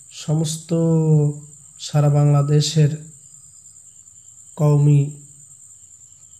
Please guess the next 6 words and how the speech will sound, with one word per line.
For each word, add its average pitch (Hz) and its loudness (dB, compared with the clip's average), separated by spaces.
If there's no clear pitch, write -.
অঙ্গনে 156 2
ওলামা 147 2
হজরতের 143 -2
মাথার 147 -2
মুকুট। 139 -4
সম্মানিত 156 0